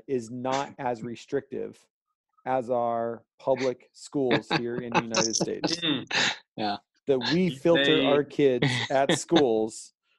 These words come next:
Speaker 1: way more filtered than you are in China. And yet you get all the news and nobody's talking about the
Speaker 3: <laughs>
Speaker 1: handicap we do to kids in schools
Speaker 2: Yeah,
Speaker 1: here
Speaker 2: I
Speaker 1: in
Speaker 2: think
Speaker 1: the
Speaker 2: you can make a
Speaker 1: States.
Speaker 2: pretty strong case there.
Speaker 3: Yeah,
Speaker 1: Well,
Speaker 3: don't
Speaker 1: I,
Speaker 3: get Jeff
Speaker 1: I,
Speaker 3: started.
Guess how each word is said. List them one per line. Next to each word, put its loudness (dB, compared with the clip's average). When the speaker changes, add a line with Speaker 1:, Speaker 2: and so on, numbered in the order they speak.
Speaker 1:
way 2
more -2
filtered 0
than -6
you 0
are -2
in -10
China. -10
And -14
yet 0
you 0
get 4
all 4
the 2
news -2
and -10
nobody's 2
talking 2
about 2
the -2
Speaker 3:
<laughs> 2
Speaker 1:
handicap 0
we -6
do -6
to -4
kids -4
in -12
schools -2
Speaker 2:
Yeah, 2
Speaker 1:
here 2
Speaker 2:
I 2
Speaker 1:
in -4
Speaker 2:
think -2
Speaker 1:
the -6
Speaker 2:
you 0
can 4
make 0
a 0
Speaker 1:
States. -10
Speaker 2:
pretty 0
strong -4
case -6
there. -6
Speaker 3:
Yeah, 4
Speaker 1:
Well, -2
Speaker 3:
don't 4
Speaker 1:
I, 4
Speaker 3:
get 2
Jeff 4
Speaker 1:
I, 2
Speaker 3:
started. 0